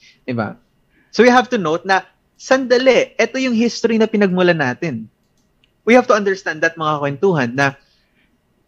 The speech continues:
bilang Christian ngayon, eto yung pinanggalingan ko. We were like that kasi tinuturing natin yung sarili natin na part of the faith tribe, eh. Faith tribe, ibig sabihin, part ako ng Christianity. Kapag ka,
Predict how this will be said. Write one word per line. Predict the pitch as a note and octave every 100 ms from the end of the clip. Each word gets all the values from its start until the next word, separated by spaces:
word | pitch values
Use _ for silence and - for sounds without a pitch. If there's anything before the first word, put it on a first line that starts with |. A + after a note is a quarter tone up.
| _ _ _ _ _ _ -
bilang | F#3+ A#3 A#3 A3
Christian | - E3+ - - D#3 C3
ngayon, | A#2+ A#2 G#2+ G2+ _ _ _ _ _ _ _ -
eto | A3+ A3+
yung | A#3+ A3+
pinanggalingan | A3+ G#3 F#3+ E3+ E3 D3 B2 A#2+
ko. | D#3 B2+
We | C#3+ F#3+ G3
were | D3 F3+ F#3
like | E3 C#3+
that | F#3 F#3
kasi | F#3+ A3+
tinuturing | - G3+ G3+ F#3+ F3+
natin | E3+ F3
yung | F3
sarili | D#3+ D3+
natin | C#3+ C3+ C#3
na | C3+
part | - D#3 D#3
of | C#3
the | C#3+
faith | - D3+ C3 _
tribe, | D3 D#3+ C#3+
eh. | A2+ -
Faith | - F3+ -
tribe, | F3+ D#3+
ibig | D#3 D3+
sabihin, | - D#3 D#3 D3+ D3 D3 _ _ _
part | F3 F3+ F3
ako | D#3+ E3+
ng | D#3 D3 C#3+ C3+ C3+
Christianity. | B2+ D#3 - D3 C#3+ B2+ A#2 A#2 _ _ -
Kapag | D3 D3+ C#3+
ka, | D3